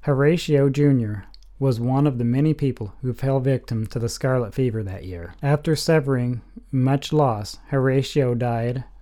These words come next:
from malaria four days short of his sixtieth birthday. Regardless of what life threw at him, Horatio never lost his faith. And so far as I know, he never blamed God for any of the bad things that happened in his life.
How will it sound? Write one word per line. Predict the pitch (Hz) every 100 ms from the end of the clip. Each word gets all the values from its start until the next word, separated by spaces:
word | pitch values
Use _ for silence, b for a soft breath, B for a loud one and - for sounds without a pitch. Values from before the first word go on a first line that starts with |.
| -
from | 143 127
malaria | 123 131 131 110 104 101
four | 135 131
days | 131 131
short | - 135 117 117
of | 131 117
his | 117
sixtieth | - 143 127 - 127 -
birthday. | 127 110 - 76 - - - -
Regardless | 151 143 147 180 -
of | 151
what | 127 131 143
life | 139 131 143 -
threw | 135 139 143
at | 147 151
him, | 156 143 -
Horatio | 135 131 120 135 120
never | 123 127 131
lost | 127 123 -
his | 120
faith. | - 95 90 - - - b b b b b 151
And | 143
so | - 135
far | - 135 139
as | 135
I | 151 156
know, | 127 107 110 101
he | 139
never | 131 123 131
blamed | 123 135 135 131
God | 117 110 110
for | 131
any | 117 127 131 123
of |
the | 113
bad | 110 113 -
things | 123 110
that | 107
happened | 123 120 110 104
in |
his | 101 -
life. | 104 82